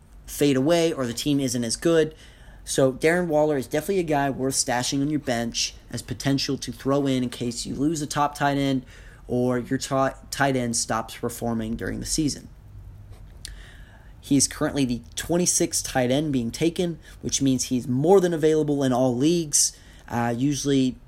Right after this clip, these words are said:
most teams, I mean, there's only usually about twelve tight ends being taken just because they fill one roster spot. Um, and usually, there's no more than twelve teams in a league. Very rarely. So, he's definitely going to be available in all leagues.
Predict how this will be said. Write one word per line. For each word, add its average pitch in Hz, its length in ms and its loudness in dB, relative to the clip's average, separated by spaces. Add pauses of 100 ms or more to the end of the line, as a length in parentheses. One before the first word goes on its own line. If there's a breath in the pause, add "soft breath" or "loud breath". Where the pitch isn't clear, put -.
(260)
most 131 300 0
teams, 127 360 0
I 123 100 0
mean, 120 180 0
there's 127 140 0
only 135 220 2
usually 131 280 2
about 113 220 -4
twelve 127 280 0
tight 131 220 0
ends 127 200 0
being 123 220 0
taken 135 460 -2
just 120 200 -6
because 120 280 -4
they 110 80 -6
fill 117 240 -2
one 113 220 -4
roster 143 320 0
spot. 151 460 2 (600 loud breath)
Um, 123 400 2
and 117 420 -2
usually, 131 500 2 (280)
there's 123 240 0
no 123 160 2
more 120 220 0
than 113 180 -4
twelve 117 260 -4
teams 110 320 -6
in 107 80 -6
a 104 60 -6
league. 131 340 -2 (380 soft breath)
Very 123 200 0
rarely. 123 420 0 (260 soft breath)
So, - 340 4 (800 soft breath)
he's 127 240 2
definitely 165 340 2
going 151 180 4
to 135 100 -4
be 135 160 4
available 127 500 2
in 110 60 -4
all 110 180 -2
leagues. 175 540 0